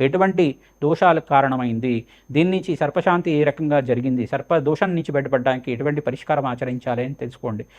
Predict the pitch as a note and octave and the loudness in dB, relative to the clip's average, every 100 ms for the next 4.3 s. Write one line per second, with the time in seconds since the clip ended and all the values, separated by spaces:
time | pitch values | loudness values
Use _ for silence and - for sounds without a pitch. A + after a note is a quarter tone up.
0 | - _ C#3+ D3+ E3+ D#3 D3 - D#3 D#3 | -20 _ 0 0 2 -2 -4 -6 -2 -2
1 | B2+ C3 - A3 G#3+ F3+ F3+ F3+ E3 D3 | 0 -4 -4 0 4 6 6 4 0 0
2 | D3 D3+ C#3 - - _ - D3+ F#3+ F3+ | 0 2 2 2 -4 _ 0 2 4 6
3 | E3+ E3+ D#3 C3+ - C3 B2+ A#2 A#2+ A2+ | 4 2 2 0 0 0 0 -2 -2 -2
4 | A2+ A#2 | -2 -4